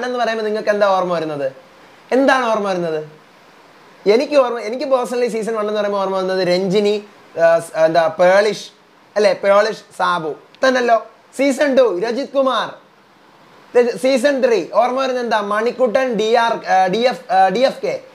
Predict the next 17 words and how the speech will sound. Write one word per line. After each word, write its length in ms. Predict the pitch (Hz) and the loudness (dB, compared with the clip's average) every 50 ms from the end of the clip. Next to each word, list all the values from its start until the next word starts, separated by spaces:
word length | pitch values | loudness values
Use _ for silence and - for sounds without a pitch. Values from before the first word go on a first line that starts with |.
| - - - | -20 -20 0
ഫിറോസ് 320 | - 226 254 240 220 - - | 2 2 2 2 0 -2 -2
ഖാൻ. 160 | 190 165 143 - - - - _ - | -4 -4 -6 -12 -20 -20 -20 _ 0
Season 420 | 269 285 277 220 302 285 277 240 | 2 2 4 2 0 0 0 -2
four 180 | 247 240 226 233 | 0 0 0 0
എന്താ 180 | 247 247 285 277 | 0 -2 -2 0
ഓർമ്മ 280 | 269 262 254 254 247 | 0 0 -2 -2 -2
വരുന്നത്? 440 | 247 233 226 220 208 196 190 180 175 - - - _ _ _ - 185 | -2 -2 -2 -2 -2 -2 -4 -4 -4 -8 -16 -20 _ _ _ -2 0
റോബിൻ 420 | 220 240 254 262 233 220 180 143 123 - _ _ _ _ _ _ - 254 | 2 4 4 4 2 0 -2 -4 -12 -18 _ _ _ _ _ _ -4 -2
തന്നെ, 340 | 262 269 262 214 170 139 - - 170 | 0 2 0 0 -2 -6 -6 0 2
റോബിൻ, 340 | 208 226 254 254 277 277 247 | 2 4 4 2 0 2 2
ജാസ്മിൻ, 380 | 262 247 247 202 196 254 247 220 | 0 0 0 -2 -4 -6 -4 -2
റിയാസ്, 360 | 233 233 226 208 180 - - | 0 2 2 0 0 -2 -4
ഇത് 200 | 220 233 254 254 | -4 -2 0 0
തന്നെയാണ് 300 | 247 262 269 262 254 254 | 0 0 -2 -2 -2 -2
നമുക്ക് 220 | 247 240 247 226 | -2 -2 0 0
ഓർമ്മ 220 | 240 233 233 233 226 | 0 0 0 0 -2
വരുന്നത്. 380 | 220 208 196 190 165 147 131 | -2 -2 -2 -4 -4 -4 -6